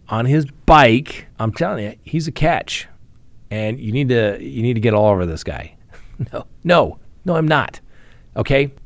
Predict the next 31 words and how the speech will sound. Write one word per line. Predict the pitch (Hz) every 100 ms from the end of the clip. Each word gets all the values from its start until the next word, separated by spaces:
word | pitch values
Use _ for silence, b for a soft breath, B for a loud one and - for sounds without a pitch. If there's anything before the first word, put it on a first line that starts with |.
| -
I | - 113
know | 135 123 127
I'm | 107
gonna | 107 104
get | 104
so | - - 104
much | 113 -
trouble | 107 90
for | 82 92
this, | 87 -
but | - 104 -
I | 110
get | 113 110
it. | -
You | 113
know, | 131
and | 135
I, | 151
and | 156 135
I |
had | 143 156
a |
mountain | 143 127 120
bike, | 120 -
but | -
listen, | 104 - 78 - -
adult | 139 104 90 139 156 - - - -
men | 120 120 110 117 - -
don't | 117 107 - 107
ride | 98 95 90 - - -
bikes, | 87 123 - -